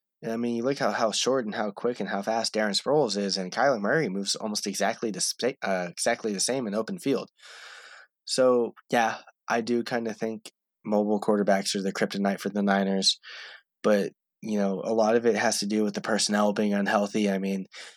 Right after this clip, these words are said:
you have Quan Alexander out there, you have a hundred percent Dee Ford, you know, I think is totally different. I don't think those guys are moving as much as we saw them. But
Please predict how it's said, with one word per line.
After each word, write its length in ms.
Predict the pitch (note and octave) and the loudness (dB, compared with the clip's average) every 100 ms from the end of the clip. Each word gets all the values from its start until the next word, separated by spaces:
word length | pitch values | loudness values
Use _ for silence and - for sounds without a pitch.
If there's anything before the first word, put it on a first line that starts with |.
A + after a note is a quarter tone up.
| _ | _
you 120 | A2+ | 0
have 160 | A#2+ G#2+ | 0 0
Quan 280 | - A2+ A2 | 0 2 2
Alexander 560 | G#2 G2+ G#2+ A2 A2+ | 0 0 0 0 2
out 200 | A2 G#2+ | 2 2
there, 200 | A#2 A2 | 2 0
you 180 | G#2+ G#2 | 2 0
have 100 | G#2+ | -2
a 40 | G2 | -2
hundred 280 | A2 G#2 | -4 -6
percent 320 | G2 - G#2 F#2 | -4 -4 -4 -4
Dee 160 | G#2 | -4
Ford, 500 | G2 A2 A2 A2 G#2 - - - - - _ _ _ _ - | -2 2 2 2 -2 -8 -20 -20 -20 -20 _ _ _ _ -6
you 120 | A2 | -2
know, 440 | C#3+ G2+ G2+ - - | 0 0 -2 -6 -4
I 160 | A2 A2 | 0 0
think 300 | - A2+ G#2 | 0 -4 -2
is 140 | G2 | -2
totally 340 | - A2 G#2 G2+ | 0 0 0 -2
different. 420 | G2+ - A2 G#2+ | -4 -4 -4 -4
I 120 | A2 | -4
don't 160 | G#2+ G2+ | -4 -4
think 160 | A2 | -4
those 140 | G2+ G2 | -2 -2
guys 280 | G2 G#2 G2+ | 0 0 0
are 60 | |
moving 360 | G2 G2 G#2+ G2+ | -2 -2 -2 -2
as 140 | F#2+ | -2
much 260 | G2 G2+ - | -2 -2 -2
as 160 | F#2+ | 0
we 320 | G2 G2+ F#2+ F2+ | -2 -2 -4 0
saw 300 | - F#2+ G#2+ | 2 2 0
them. 280 | A2+ C3+ - - - - _ _ _ _ _ | -2 -4 -10 -20 -20 -20 _ _ _ _ _
But 300 | A2+ G#2+ G2+ | -2 0 -2